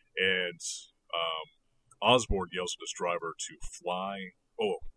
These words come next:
first, Spider-Man jumps onto the Vulture and rides him like a surfboard. And Osborn yells to his driver, "Drive into the parking garage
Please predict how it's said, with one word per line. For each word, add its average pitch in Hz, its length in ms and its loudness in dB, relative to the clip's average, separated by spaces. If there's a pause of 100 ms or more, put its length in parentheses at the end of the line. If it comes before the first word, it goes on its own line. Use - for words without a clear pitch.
(440)
first, 123 540 -2
Spider-Man 104 480 -4 (120)
jumps 123 440 -2
onto 131 440 0
the 80 120 -10
Vulture 76 420 -2 (420)
and 82 160 -6
rides 92 220 2
him 92 100 -8
like 90 140 -4
a - 60 -6
surfboard. - 640 -2 (1300)
And 98 100 -4
Osborn 113 540 4
yells 98 320 2
to 98 120 0
his 87 140 -8
driver, 101 380 4 (120)
"Drive 95 340 2
into 95 140 -6
the - 140 6
parking 131 360 12
garage - 800 -2